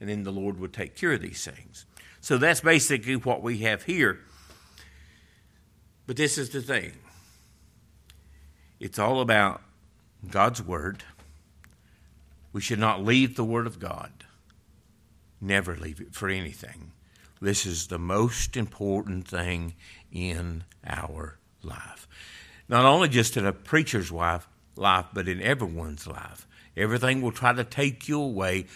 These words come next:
to leave this table. To do what? Serve. You know, you could say, you could use the term serving tables as serving yourself, serving someone else. Just staying so, just so busy. Busy. And then verse three.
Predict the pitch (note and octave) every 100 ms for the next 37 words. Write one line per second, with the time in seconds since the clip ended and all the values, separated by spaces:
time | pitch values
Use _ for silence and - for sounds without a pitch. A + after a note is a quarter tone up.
0 | - - F#2 F2 G2 A#2+ B2 B2 - G#2+
1 | A2 - F#2 F2 F2+ - - B2+ D#3+ E3
2 | C#3 F2+ - - E3+ D#3+ D3+ - - -
3 | - - - - A3 E3 D#3+ - A#2 -
4 | C#3+ C3 D3+ C3+ B2+ C#3 A2+ A#2 - C#3+
5 | A#2+ - D3+ C#3 B2 A#2+ D3 D#3 E3 D#3
6 | A#2+ G#2+ - - - F3 E3 C#3 C3 A#2+
7 | A2+ - D#3 D3+ D3+ - E3 D3+ C3+ B2
8 | - D#3 D3+ D3 D3+ - - - B3+ -
9 | - G#3 G#3 G3 - G3 G3+ C#3+ C#3+ F#3+
10 | G3+ - - G#3 D#3+ D#3 A3+ G#3+ - D2+
11 | - - _ _ _ _ _ _ - _
12 | - C#3 A2+ - - - - - - _
13 | _ _ _ _ - - - - - -
14 | - - - - - - - _ - -
15 | - - - - - C3 C#3 C#3 - -
16 | D3+ G2+